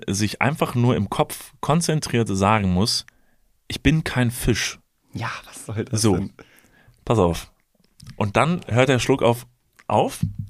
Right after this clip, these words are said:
Speaker 1: und das hat wohl bei sehr vielen Leuten funktioniert und deshalb kursiert das gerade. Also du sollst dich konzentrieren, wenn du Schluckauf hast und dir wirklich konzentriert zu dir selber sagen,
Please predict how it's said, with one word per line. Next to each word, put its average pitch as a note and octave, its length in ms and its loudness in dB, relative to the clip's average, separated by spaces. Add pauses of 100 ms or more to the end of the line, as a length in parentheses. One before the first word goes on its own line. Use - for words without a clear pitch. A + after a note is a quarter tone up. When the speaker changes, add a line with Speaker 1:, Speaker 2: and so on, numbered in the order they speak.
(140)
Speaker 1:
und A2 100 2
das - 120 0
hat B2 140 -2
wohl A#2+ 80 2
bei G#2 140 4
sehr G2+ 240 4
vielen A2+ 280 2
Leuten F#2 500 2
funktioniert F#2+ 680 0 (360)
und - 100 -14
deshalb G2+ 200 -2
kursiert G2 340 -2
das D3 120 -4
gerade. D#3 280 -2
Also G#2 160 -2
du G#2 80 -2
sollst A#2 260 0
dich A#2+ 80 -4
konzentrieren, A2+ 500 -2
wenn C#3+ 100 -2
du A#2 60 -4
Schluckauf C#3 320 -6
hast C3 220 -6
und G#2 160 -6
dir G#2 140 -2
wirklich C3+ 280 -2
konzentriert - 560 0
zu G#2 120 -2
dir F#2+ 120 2
selber A2+ 320 2
sagen, G2+ 360 2